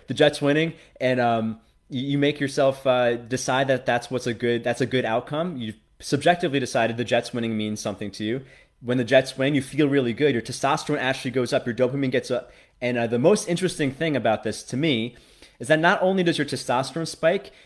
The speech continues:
you actually grow more androgen receptors in your brain, which means if testosterone is the key, and the androgen receptor is the lock, that once the key fits, uh, it opens up the effects, right? You feel stronger, your muscles, uh, grow, you feel more confident,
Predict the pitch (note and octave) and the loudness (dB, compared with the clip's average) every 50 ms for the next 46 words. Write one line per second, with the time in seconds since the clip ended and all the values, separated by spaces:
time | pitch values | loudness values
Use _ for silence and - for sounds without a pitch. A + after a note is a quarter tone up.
0 | _ _ - C3 D#3 - D3+ D#3+ F3 - - - G3 E3+ B2+ G#2+ A#2 B2+ C3 C3+ | _ _ -10 -10 -6 -4 -2 -2 -2 -2 -2 -4 -2 -4 -2 -2 0 2 4 4
1 | C#3+ C#3+ C#3 C3 B2+ C3+ C3+ C3+ G#2 B2 B2 B2+ B2 B2+ B2+ A#2+ A2+ A2 G#2+ - | 4 4 4 4 4 4 4 2 2 0 0 -2 -2 -2 -4 -2 -2 -2 -4 -2
2 | - A2 G2+ - - G#2 G2+ G2+ G2 - - - _ _ _ _ _ - A2+ A2 | -2 -2 -2 -2 -4 -4 -4 -4 -4 -6 -10 -14 _ _ _ _ _ -6 -4 -2
3 | A2 G#2+ G#2+ G#2 G2 C3+ C3+ A#2 A2+ A2+ A#2 - - E3 F3+ E3 C3 B2 A2+ - | -2 -2 -2 -2 0 0 2 2 2 0 -2 -2 0 0 2 2 2 0 -2 -4
4 | - - - _ _ _ _ _ _ _ _ _ _ _ - - - C#3+ C3+ - | -8 -12 -18 _ _ _ _ _ _ _ _ _ _ _ -16 -10 -8 -6 -2 0
5 | C3 B2+ C3+ C3+ - C#3+ C3 B2 - B2 A#2+ - - F#3 D3+ C3 C#3 D3 - - | 0 0 0 0 -2 -2 -2 -2 -4 -6 -8 -4 -2 0 0 0 0 -2 -6 -12
6 | _ _ _ - A#2 A2 A2+ A2 G#2 A2+ B2+ C#3+ D#3+ C#3+ D#3 D#3 C#3 - D#3 D3 | _ _ _ -8 -4 -4 -4 -4 -4 -2 0 0 0 0 0 -2 0 0 -2 -2
7 | - C3 A2+ G2+ A2+ A2 C3 C3+ B2 G#2+ - - A2 G#2+ A2 A#2 A#2+ - - - | -2 -4 -4 -4 -2 0 0 0 0 0 -2 -4 -4 -4 -2 -4 -6 -6 -8 -10
8 | A2+ - - C#3+ C3+ C3 B2+ B2+ - - - - C#3+ D3 C#3+ - - - - _ | -12 -10 -8 -6 -4 -4 -4 -6 -8 -12 -8 -4 -4 -4 -4 -6 -12 -14 -14 _
9 | _ _ _ _ - A2+ G#2+ G#2+ G#2+ A2 - B2 A#2+ B2 C3+ C3+ C3+ C3+ A#2+ B2 | _ _ _ _ -8 -4 -2 0 0 -2 -2 -2 -2 0 -2 -2 -2 -4 -2 0
10 | C3 - - A#2+ A#2 A2+ A2+ A2+ - - - G#2+ D#2+ - - - - A2 A2 A2 | -2 -2 -2 -2 -2 -2 -2 -4 -6 -2 -4 -4 -4 -4 -10 -12 -4 -2 -2 -2
11 | A#2 A#2 - A#2 A2 G#2+ G#2+ G#2+ G2+ - - C#3+ C#3+ C#3 C3+ B2+ - - - C#3 | -2 -4 -6 -10 -10 -8 -8 -8 -10 -10 -6 -2 0 0 0 -2 -4 -4 -2 -2
12 | B2+ B2 A#2+ A#2 B2 A#2+ A#2 A2 A2 A2+ A#2 A#2 - - A#2+ A#2 A2+ A2 - A#2 | 0 0 0 -2 0 0 0 0 0 0 -2 -2 -2 -4 -4 -4 -4 -4 -2 0
13 | A2 A2 G#2+ G#2 G#2 A#2+ B2 A#2 A#2 A#2 A#2 A2+ A2 G#2+ - - B2 B2 A#2+ A#2 | 0 0 0 -2 -4 -2 -2 0 2 2 0 0 -2 -4 -6 -6 -4 -4 -2 -2
14 | A2+ A2 - A#2+ A2 A2 G#2+ - A2+ A2 A2 G#2+ - | -4 -4 -6 -6 -6 -6 -6 -6 -6 -4 -4 -4 -6